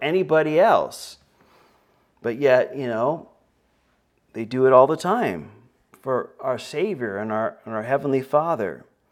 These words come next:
And it's so important, important that we don't cheapen that name by, "Oh my God, oh my God," you know, and just using his name as if it had zero value.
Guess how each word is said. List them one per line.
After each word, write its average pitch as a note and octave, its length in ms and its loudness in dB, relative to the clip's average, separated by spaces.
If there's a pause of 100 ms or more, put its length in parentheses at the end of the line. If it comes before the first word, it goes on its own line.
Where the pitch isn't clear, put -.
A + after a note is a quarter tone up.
(440)
And A#2 120 -12
it's A2+ 100 -12
so F3 200 0
important, C3 720 -2 (120)
important A#2 480 -4
that G#2 180 -2
we C3 440 -8 (460)
don't B2+ 320 -2
cheapen C3 420 -8
that A#2 200 0
name G#2+ 360 -8
by, F2 340 -6 (540)
"Oh F3+ 120 -4
my A3+ 220 -6
God, D3 580 -6
oh E3+ 180 -6
my F#3+ 200 -8
God," C3+ 360 0
you D3 80 -4
know, B2+ 180 0
and C3 100 -2
just C3+ 180 -8
using D#3+ 280 -6
his D3+ 180 -10
name B2+ 420 -4
as G#2 220 -10
if A#2 160 -8
it E2 140 -10
had A2+ 340 -4
zero A#2+ 400 -2
value. G#2 640 -4